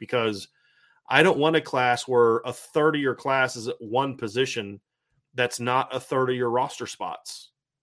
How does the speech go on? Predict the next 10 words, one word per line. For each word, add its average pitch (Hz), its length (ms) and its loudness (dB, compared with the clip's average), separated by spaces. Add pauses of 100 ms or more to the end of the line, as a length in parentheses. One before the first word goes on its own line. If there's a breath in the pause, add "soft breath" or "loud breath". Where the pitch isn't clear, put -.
I 117 100 -4
mean, 120 220 -2
I'm 120 160 -4
sorry. 139 500 -2
I 113 40 -4
just, 127 260 -2 (480)
that 131 180 4
was 143 140 -2
a 139 40 0
very 143 320 0